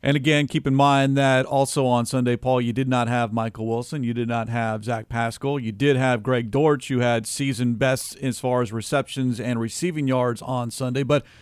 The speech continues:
a different kind of looking offense. And James Conner didn't run the ball nearly as much as perhaps he should have. Fourteen carries, and that's basically what he has averaged this season, when maybe there are some games in which you push that to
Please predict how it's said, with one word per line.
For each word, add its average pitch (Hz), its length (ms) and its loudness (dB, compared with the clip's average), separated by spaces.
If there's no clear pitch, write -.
a 139 80 4
different 160 720 2
kind 151 320 2
of 139 140 4
looking 139 360 0
offense. 147 800 0
And 143 440 0
James 143 260 0
Conner 196 240 2
didn't 139 220 2
run 131 160 2
the 117 80 -2
ball 120 420 0
nearly 135 400 0
as 120 140 -2
much 131 420 0
as 131 380 0
perhaps 131 480 0
he 127 100 -4
should 135 320 0
have. 127 220 0
Fourteen 160 720 0
carries, 147 840 0
and 135 180 0
that's 151 220 0
basically 156 560 0
what 147 160 0
he 139 80 0
has 131 120 -2
averaged 147 400 -2
this 135 160 -2
season, 156 420 -2
when 147 200 2
maybe 156 160 0
there 214 120 2
are 269 100 0
some 156 180 -4
games 135 320 2
in 131 80 0
which 131 240 0
you 143 160 -6
push 165 240 -2
that 135 300 0
to 131 340 0